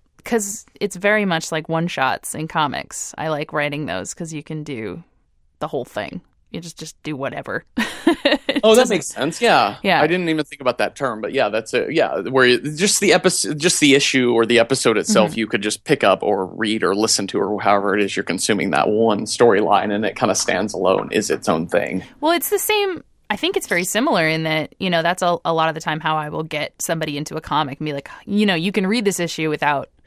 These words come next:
Speaker 1: picking up anything else," but Night Vale is sort of the same way. It's like, "Oh, you can listen to this episode, and you don't
Speaker 2: Mm-hmm.
Speaker 1: really need to know, you know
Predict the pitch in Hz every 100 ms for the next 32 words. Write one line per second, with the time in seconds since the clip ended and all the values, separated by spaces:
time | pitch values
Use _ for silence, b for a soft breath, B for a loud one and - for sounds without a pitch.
0 | b - 185 180 160 147 - 185 175 -
1 | 147 - _ - 190 175 165 160 170 156
2 | 151 151 160 175 151 - 196 196 202 202
3 | 175 151 160 - - 170 180 - - -
4 | 180 B B - 180 165 147 170 165 156
5 | 143 170 151 139 123 - b b - 170
6 | 147 143